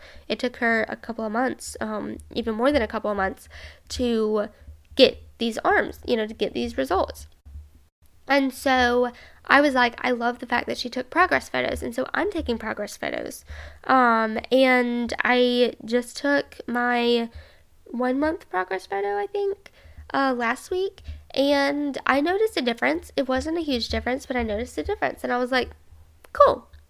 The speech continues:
I like this. I like this." And that's another point.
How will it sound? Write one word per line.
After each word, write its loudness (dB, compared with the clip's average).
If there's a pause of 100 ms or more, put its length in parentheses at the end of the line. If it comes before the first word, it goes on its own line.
(200)
I 0
like -2
this. -6 (100)
I -4
like -2
this." -12 (240)
And 8
that's 4
another 4
point. 0